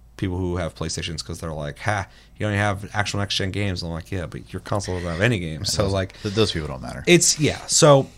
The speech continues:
Speaker 1: just throwing out the, some of the arguments I'm hearing. Um, so I wanted to get your guys' take on what do you think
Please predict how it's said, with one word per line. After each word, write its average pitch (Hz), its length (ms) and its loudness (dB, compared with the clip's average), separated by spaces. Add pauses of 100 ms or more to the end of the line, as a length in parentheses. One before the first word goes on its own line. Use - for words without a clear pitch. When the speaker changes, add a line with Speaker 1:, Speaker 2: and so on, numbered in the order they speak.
Speaker 1:
just 175 220 0
throwing 175 180 10
out 156 180 4
the, 156 120 2
some 156 160 4
of 147 40 2
the 143 80 6
arguments 113 320 2
I'm 107 100 0
hearing. 101 280 0 (380)
Um, 101 600 4 (520)
so 127 300 6
I 107 60 2
wanted 131 240 6
to 143 80 4
get 123 80 0
your 135 100 4
guys' 135 220 2
take 113 400 2
on 113 180 2
what 117 100 0
do 143 60 4
you 147 60 4
think 135 320 0